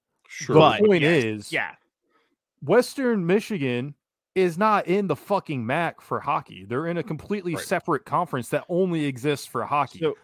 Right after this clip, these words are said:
Speaker 2: I don't under-, and you've got teams like Navy, like Army, who are joining the American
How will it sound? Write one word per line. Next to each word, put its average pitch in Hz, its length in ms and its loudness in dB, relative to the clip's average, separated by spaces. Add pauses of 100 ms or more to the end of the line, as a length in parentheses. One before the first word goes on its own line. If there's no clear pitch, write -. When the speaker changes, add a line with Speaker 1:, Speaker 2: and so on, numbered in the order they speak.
(140)
Speaker 2:
I 147 140 6
don't 190 280 4
under-, 170 260 2 (100)
and 170 240 0
you've 185 140 -6
got 202 200 2
teams 185 420 -4
like 143 440 2
Navy, 110 460 -4 (280)
like 135 220 2 (120)
Army, 117 440 -2 (240)
who 147 160 -4
are 139 100 2
joining 135 600 -4 (140)
the 123 120 -6
American 117 520 -2